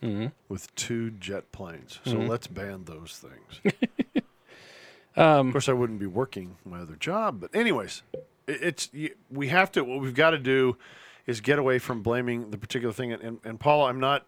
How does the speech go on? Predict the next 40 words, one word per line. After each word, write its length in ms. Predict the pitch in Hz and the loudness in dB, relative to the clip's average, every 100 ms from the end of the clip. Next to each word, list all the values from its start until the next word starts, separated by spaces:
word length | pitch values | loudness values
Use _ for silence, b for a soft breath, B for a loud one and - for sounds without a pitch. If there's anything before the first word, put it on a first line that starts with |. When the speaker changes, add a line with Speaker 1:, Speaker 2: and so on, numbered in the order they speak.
| - | -14
Speaker 2:
I'm 100 | 107 | -12
not 120 | 117 | -10
trying 160 | - 117 | -6 -6
to 40 | |
belittle 280 | 101 135 127 | -2 0 0
you 60 | |
here 100 | 123 | -2
or 40 | 127 | -4
anything 240 | 117 117 | -6 -4
else 200 | 123 117 | -4 -4
too, 260 | - 151 120 B B B B | 0 0 0 B B B B
but 120 | 131 | -8
stop 240 | - 160 156 | 0 0 0
for 80 | 135 | -4
just 200 | 135 143 | -6 -4
a 40 | |
minute 180 | 131 117 | -4 -4
and 80 | 110 | -6
realize, 500 | 120 113 98 - - b b | -4 -4 -6 -10 -18 b b
you 60 | 107 | -8
know, 160 | 110 107 | -6 4
if 100 | 185 | 10
Speaker 1:
Well 140 | 185 | 10
Speaker 2:
you 100 | 190 | 10
look 220 | 202 196 | 6 4
at 80 | 143 | 2
how 100 | 165 | 2
many 140 | 170 | 0
people 240 | 147 160 131 | 0 -2 -2
are 60 | 120 | 0
killed 220 | 147 127 | 0 0
on 120 | 117 | -2
nation's 320 | 143 - 131 | -2 -4 -6
highways 400 | 135 131 120 104 | -2 0 0 -2
every 240 | 123 117 123 | -2 -2 -2
day, 340 | 117 120 139 | 0 0 -2
that 280 | 127 131 101 | 0 0 0
would 160 | 110 95 | -6 -6
shock 500 | - 156 131 127 - | -4 0 -2 -2 -14
you. 180 | - | -18